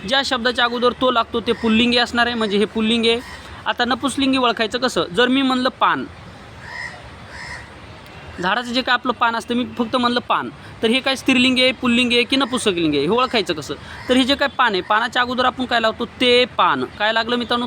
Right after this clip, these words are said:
ते लागलं. मग पहा, तिची ओळख काय मित्रांनो? ती म्हणजे या ठिकाणी स्त्रीलिंगी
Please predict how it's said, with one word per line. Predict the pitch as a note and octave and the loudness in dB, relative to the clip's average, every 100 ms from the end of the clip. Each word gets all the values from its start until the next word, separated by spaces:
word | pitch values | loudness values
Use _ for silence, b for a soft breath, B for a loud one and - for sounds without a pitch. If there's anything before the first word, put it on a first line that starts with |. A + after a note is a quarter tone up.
| - - | -4 2
ते | A3 | 2
लागलं. | D#3+ C3+ C3 B B - | 2 -2 -6 B B 0
मग | A#3+ | 0
पहा, | - B3 B3+ - - - - - - - | 2 0 0 -8 -16 -18 -18 -18 -18 -2
तिची | C4 D4 | 0 2
ओळख | C#4 C4+ | 2 2
काय | C4 B3+ | 0 -4
मित्रांनो? | B3 B3 A#3+ B3 | 0 0 0 -2
ती | C4+ C4+ | 0 2
म्हणजे | B3+ B3+ B3+ - | 2 0 -2 -2
या | A3 | -4
ठिकाणी | A3+ A#3 A#3+ | -2 0 0
स्त्रीलिंगी | - B3 A#3 A#3+ A#3 | 0 2 2 4 2